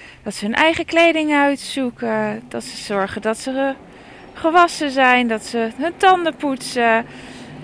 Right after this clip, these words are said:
Ook de omgang met vriendjes, dat ze weten hoe ze zich moeten gedragen, hoe je een ruzie oplost. Nou, noem maar op, eigenlijk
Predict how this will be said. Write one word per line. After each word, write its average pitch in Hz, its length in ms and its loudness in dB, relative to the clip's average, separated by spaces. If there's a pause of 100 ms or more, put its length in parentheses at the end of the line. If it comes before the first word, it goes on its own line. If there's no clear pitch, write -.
(960)
Ook - 200 6
de 311 100 2
omgang 262 400 2
met 311 160 -2
vriendjes, 320 840 2
dat 240 140 -2
ze 240 200 -4
weten 247 400 4
hoe 262 160 0
ze 269 100 -4
zich 277 260 -4
moeten 277 260 -2
gedragen, 285 640 2
hoe 220 200 2
je 262 80 2
een 339 260 2
ruzie 359 460 2
oplost. 247 500 2
Nou, 175 120 0 (220)
noem 381 240 0
maar 392 220 6
op, 359 320 2
eigenlijk 339 800 -2